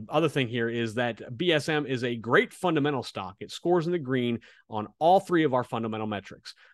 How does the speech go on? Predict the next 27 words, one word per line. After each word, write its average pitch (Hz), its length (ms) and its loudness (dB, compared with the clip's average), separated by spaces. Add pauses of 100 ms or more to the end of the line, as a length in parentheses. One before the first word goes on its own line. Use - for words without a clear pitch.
Uh, 107 200 0
the 110 80 -2
company 135 340 2
has 120 80 0
a 113 80 0
one-year 139 400 2
annual 139 320 0
sales 139 300 -2
growth 135 300 0
rate 131 200 0
of 107 100 -4
seventy 190 540 0
point 165 340 -2
five 156 320 0
percent, 170 460 0 (280)
and 120 100 0
it 110 100 -4
s-, - 160 -12
grew 151 280 6
its 131 200 2
earnings 175 340 2
per - 160 -4
share, 151 380 4
or 123 140 2
E 139 120 -4
P 131 240 -2
S, 139 240 4